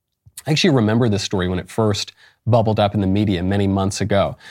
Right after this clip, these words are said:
This is Guy Reffitt, forty-nine years old, convicted of five felonies in March,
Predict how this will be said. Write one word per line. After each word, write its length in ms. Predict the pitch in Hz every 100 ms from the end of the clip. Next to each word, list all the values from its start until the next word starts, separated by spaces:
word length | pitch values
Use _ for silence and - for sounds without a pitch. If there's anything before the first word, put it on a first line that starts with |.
| - -
This 140 | 131
is 160 | 120 110
Guy 360 | - 120 127 120
Reffitt, 580 | 95 117 139 196 196 - _ _ _ _
forty-nine 720 | - 151 151 151 143 139 135
years 240 | 127 117
old, 260 | 139 139 139
convicted 440 | - 120 123 120
of 60 | 113
five 440 | - 139 139 151
felonies 580 | 139 - 139 139 135 123
in 120 | 113
March, 600 | 104 107 113 117 - -